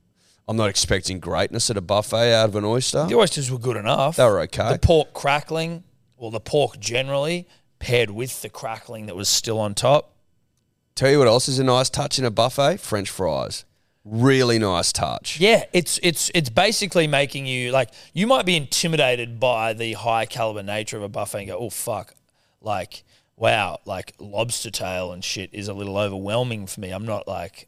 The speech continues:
Speaker 2: I don't know what I'm doing here." It's nice and ritzy, mover and shakery. Then you see the fry a French fry and you're immediately, like, calm to, like, "I know this."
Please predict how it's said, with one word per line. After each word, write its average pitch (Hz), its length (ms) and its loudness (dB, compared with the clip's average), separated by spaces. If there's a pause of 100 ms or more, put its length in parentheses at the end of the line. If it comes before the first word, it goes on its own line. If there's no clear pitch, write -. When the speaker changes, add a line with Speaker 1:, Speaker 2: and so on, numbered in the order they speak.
Speaker 2:
I 110 100 -4
don't 113 80 -2
know 107 100 -2
what 104 100 0
I'm 95 140 -6
doing 120 300 -2
here." 98 200 -8
It's 87 160 -8
nice 104 300 -6
and 101 120 -14
ritzy, 101 540 -8 (680)
mover 117 280 2
and 104 100 -8
shakery. 117 600 0 (120)
Then 156 300 -4
you 151 140 -2
see 143 500 0
the 123 120 0
fry 113 840 2 (440)
a 104 60 -16
French 135 440 -6
fry 107 280 -4
and 113 120 -10
you're 110 100 -8
immediately, 113 520 -4
like, 98 220 -8
calm 98 600 -4
to, 98 120 -6
like, 92 300 -8
"I 101 160 -4
know 104 280 -6
this." - 440 -10